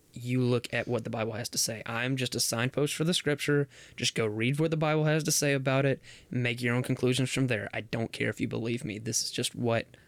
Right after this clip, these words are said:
I experienced." And it was that, and then I saw a video of him giving this story, which he's gone to several places now. He's kind of gotten famous from it, which is a little sketchy. But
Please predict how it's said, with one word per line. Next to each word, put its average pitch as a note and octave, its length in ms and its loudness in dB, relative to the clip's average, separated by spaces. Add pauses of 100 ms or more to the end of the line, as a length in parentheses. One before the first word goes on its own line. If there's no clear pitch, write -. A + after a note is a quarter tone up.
(160)
I A2 140 -2
experienced." - 720 -4 (640)
And A#2+ 460 0 (680)
it D3 100 2
was C3 180 2
that, D3 340 2
and C#3 80 0
then C3 80 2
I C3 60 2
saw D#3 240 2
a B2 60 0
video C#3 340 2
of A2 100 -2
him A2+ 380 0
giving A2+ 380 -2
this - 360 -2
story, G#2+ 580 -2 (200)
which B2+ 100 -2
he's D3+ 120 2
gone C3 220 0
to G#2 80 -6
several A2 280 -2
places - 360 -4
now. G#2 180 -6
He's A2 320 -4 (760)
kind A#2+ 240 0
of A2+ 80 -4
gotten A2 200 0
famous G#2+ 400 -2
from G#2+ 260 -4
it, A2+ 140 -6 (840)
which F3 300 2
is D#3 160 0
a D3+ 40 4
little C#3 360 4
sketchy. B2 340 0
But D3+ 300 0